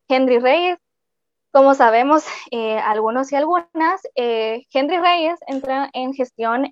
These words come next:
eh, durante el mes de noviembre. Y justamente unos días posterior sucede esta manifestación del veintiuno N.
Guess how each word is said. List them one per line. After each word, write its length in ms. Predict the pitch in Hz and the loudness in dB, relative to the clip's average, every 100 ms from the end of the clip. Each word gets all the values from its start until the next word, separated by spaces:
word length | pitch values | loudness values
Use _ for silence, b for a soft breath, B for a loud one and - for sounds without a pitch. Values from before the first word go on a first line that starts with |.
| _ - | _ -4
eh, 280 | 233 240 240 | -2 0 0
durante 320 | 233 214 220 _ 202 | 0 0 -6 _ -4
el 80 | 202 | -2
mes 160 | 202 | -4
de 80 | 208 | -4
noviembre. 540 | 214 226 277 269 156 _ _ _ _ | 0 2 2 0 -4 _ _ _ _
Y 100 | 269 | -4
justamente 840 | 262 381 381 370 370 349 339 311 | 2 2 2 0 0 -2 -2 2
unos 400 | 277 262 277 294 233 | 2 2 2 0 -2
días 420 | 233 208 254 _ | -2 0 -2 _
posterior 640 | - 226 - 262 247 285 - _ _ _ - | -18 -12 -6 -2 0 0 -4 _ _ _ -2
sucede 600 | 269 277 277 302 - 247 | 2 4 4 4 2 0
esta 220 | - 277 | -2 -2
manifestación 960 | 277 277 277 277 277 285 302 285 302 330 | -2 -4 -4 -4 -6 -6 -4 -4 -4 -6
del 440 | 269 285 294 294 | -2 2 2 0
veintiuno 720 | 233 233 233 190 185 190 214 | -4 -6 -6 -12 -10 -4 0
N. 260 | 262 262 | 0 -2